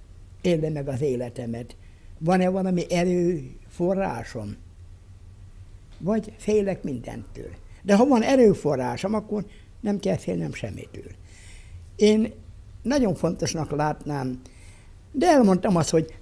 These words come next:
nem kéne ehhez láger. Ezt itthon is meg lehetne csinálni, ezt a testvéri kapcsolatot, ezt a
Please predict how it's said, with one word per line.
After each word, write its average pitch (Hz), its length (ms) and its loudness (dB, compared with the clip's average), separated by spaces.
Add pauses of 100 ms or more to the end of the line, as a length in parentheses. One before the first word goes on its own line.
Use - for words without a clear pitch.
nem - 260 -2
kéne 151 240 0
ehhez 139 280 0
láger. 131 680 -4 (380)
Ezt 214 120 0
itthon - 280 0
is 143 140 -4
meg 139 180 -4
lehetne 131 260 -4
csinálni, 139 400 -2
ezt 127 140 -4
a 123 100 -6
testvéri 139 500 -2
kapcsolatot, 123 720 -8
ezt - 240 -10
a 135 200 -2